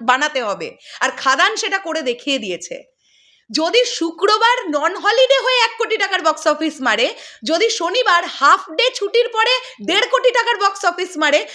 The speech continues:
তাহলে আজকে রবিবার আজকে কি করতে চলেছে তোমরাই আমায় কমেন্ট করে বলো, আমি এর থেকে বেশি কিছু বলছি না।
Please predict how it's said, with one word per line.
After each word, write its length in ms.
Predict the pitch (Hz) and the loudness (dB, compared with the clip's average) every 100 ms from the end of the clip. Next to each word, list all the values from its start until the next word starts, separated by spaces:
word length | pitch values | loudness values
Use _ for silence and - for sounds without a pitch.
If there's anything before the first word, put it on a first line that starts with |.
| - | -4
তাহলে 180 | 285 311 | 0 0
আজকে 500 | 320 294 - - 427 | 0 0 -2 -2 0
রবিবার 500 | 339 339 381 415 415 | 0 0 2 4 2
আজকে 300 | 403 392 381 | 0 -4 -10
কি 320 | - - 440 480 | -10 -2 -2 2
করতে 300 | 415 415 403 | 0 0 -6
চলেছে 340 | 381 359 403 | -4 -6 -6
তোমরাই 520 | 427 339 330 339 349 | -6 -4 -2 -2 0
আমায় 200 | 339 311 | -2 -2
কমেন্ট 320 | 302 254 254 247 | -2 -4 -6 -2
করে 180 | 247 | -2
বলো, 300 | 220 196 190 180 - | 0 0 -2 -6 -6
আমি 300 | - 285 339 | 0 2 2
এর 80 | 359 359 | -4 -6
থেকে 180 | 349 320 | -8 -6
বেশি 220 | 277 277 | -6 -6
কিছু 260 | 240 269 226 | -8 -8 -4
বলছি 340 | 202 196 - | -6 -6 -6
না। 280 | 196 160 | -6 -8